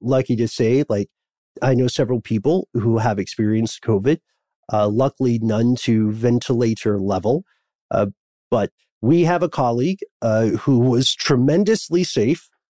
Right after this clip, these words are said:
to the utmost degree. And after, you know, this person's pod got vaccinated, they all got together for a celebration,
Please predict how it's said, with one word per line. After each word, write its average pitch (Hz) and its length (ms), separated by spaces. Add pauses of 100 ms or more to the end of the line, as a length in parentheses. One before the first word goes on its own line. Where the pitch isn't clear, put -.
(240)
to 190 120
the 139 160
utmost 160 440
degree. 95 380 (540)
And 135 500 (420)
after, 147 540 (280)
you 135 120
know, 110 100
this 120 180
person's 127 440
pod 127 640 (280)
got 117 220
vaccinated, 123 720
they 123 120
all 180 180
got 160 220
together 113 420
for 107 240
a 101 60
celebration, 110 800